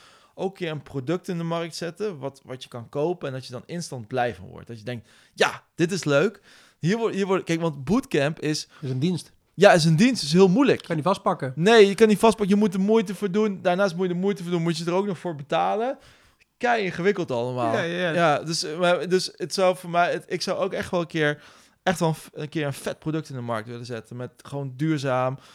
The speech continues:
Speaker 1: ja, word je een fles of weet ik veel wat. Dus dat zit, dat zit er ook wel aan te komen. Of, ehm, eh, wat ik ook nog steeds een keer wil, is gewoon, ehm, iets in, met toerisme. Dus gewoon ook in de, in de vrije tijd van mensen misschien,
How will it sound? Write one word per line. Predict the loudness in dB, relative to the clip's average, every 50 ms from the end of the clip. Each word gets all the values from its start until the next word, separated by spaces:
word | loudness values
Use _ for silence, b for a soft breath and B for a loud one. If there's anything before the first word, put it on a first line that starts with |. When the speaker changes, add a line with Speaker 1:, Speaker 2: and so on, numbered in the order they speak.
| B B B
Speaker 1:
ja, | B -4 -2 -2 -2
word | -4 -4
je | -4 -4
een | -6 -8
fles | -8 -4 -2 -2 -2 -2 -4 -6 -8
of | -10 -10 -12 -18 -20 -20 -14 -6
weet | -2 -2 -2 -2
ik | -2 -6
veel | -4 -2 -2
wat. | -2 -2 -2
Dus | -4 -2
dat | 0 0 0 -2
zit, | -4 -10 -8 -8
dat | -8 -8 -8
zit | -8 -8 -8
er | -8
ook | -6
wel | -6 -6
aan | -6 -6 -8
te | -8
komen. | -10 -12 -12 B B B B B B B B _
Of, | -4 -4 -4 -4 -6 -18 _
ehm, | -8 -4 -2 -2 -2 -2 -2 -2 -2 -4 -4 -4 -4 -4 -6 -6 -8 -8 -10 -14 -16
eh, | -16 -16 -14 -12 -12 -12 -12 -10 -8
wat | -8 -8 -8
ik | -6
ook | -6 -4
nog | -4 -4
steeds | -6 -6 -6 -6 -6
een | -8
keer | -8 -8 -6 -4
wil, | -4 -4 -4 -4
is | -6 -10
gewoon, | -10 -10 -10 -8 -8 -8 -8 -8 -8 -8
ehm, | -8 -8 -8 -10 -12 B B B B B B B B
iets | -14 -10 -8
in, | -8 -8 -8
met | -8 -10 -10 -6
toerisme. | -4 -2 -2 -2 -2 -4 -8 -10 -10 -12 _ b b b b b b b b
Dus | b -14 -8
gewoon | -4 -2 -2 0 -2
ook | -4 -6 -8
in | -10 -10
de, | -12 -12 -12
in | -12 -12
de | -12
vrije | -12 -10 -6 -4 -4 -4 -4 -6 _
tijd | -6 -4 -4 -4 -4 -8
van | -10 -12 -10
mensen | -8 -8 -8 -8 -8 -10 -10 -10 -10
misschien, | -12 -12 -14 -14 -12 -12 -12 -14 -16